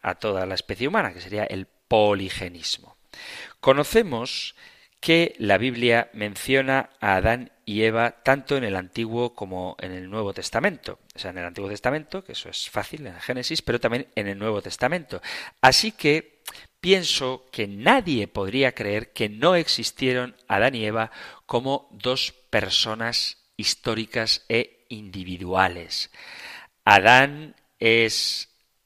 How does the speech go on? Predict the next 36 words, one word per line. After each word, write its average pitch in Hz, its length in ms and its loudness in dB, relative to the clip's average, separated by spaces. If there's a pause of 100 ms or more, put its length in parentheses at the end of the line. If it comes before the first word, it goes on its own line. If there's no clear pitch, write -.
(180)
mencionado 107 840 2 (340)
en 90 180 -6
el 90 500 -8 (180)
origen 110 500 0
de 104 100 -2
las 95 200 -2
genealogías 98 1000 -4
de 95 100 -6
David, 110 340 -4 (120)
que - 80 -16
lo 85 80 -14
podéis 92 280 -10
leer 95 200 -6
en 92 120 -10
el 92 100 -10
libro 101 260 -8
de 107 60 -4
las 131 180 -2
Crónicas, 156 580 -4 (380)
y 208 140 4
Jesús 175 760 0 (320)
también 135 600 0 (200)
habla 120 340 6
de 101 240 -2
Adán 147 460 4
cuando 110 320 -6
se 123 140 -2
le 101 80 -4
pregunta 110 540 -4
sobre 113 560 -4
el 98 440 -4
divorcio, 104 680 0 (540)
y 107 140 -8
por 165 200 2
lo 190 100 2
tanto 190 600 -4